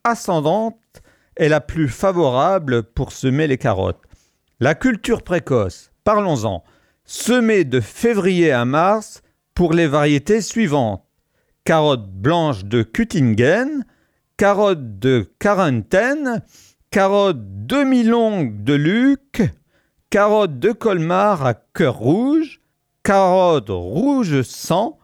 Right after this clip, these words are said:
carotte marché de Paris trois, carotte nantaise deux, et enfin carotte touchon.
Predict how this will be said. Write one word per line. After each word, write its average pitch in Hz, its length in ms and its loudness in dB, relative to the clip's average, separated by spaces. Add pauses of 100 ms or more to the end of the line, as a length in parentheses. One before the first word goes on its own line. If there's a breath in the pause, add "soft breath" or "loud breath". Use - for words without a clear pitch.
(320)
carotte 202 600 2 (180)
marché 175 840 0
de 127 180 -2
Paris 143 520 -2 (120)
trois, 135 600 0 (800 soft breath)
carotte 214 960 0 (360)
nantaise 143 840 -2
deux, 214 460 0 (560)
et 294 160 2
enfin 247 580 0 (160)
carotte 226 640 0 (240)
touchon. 208 560 0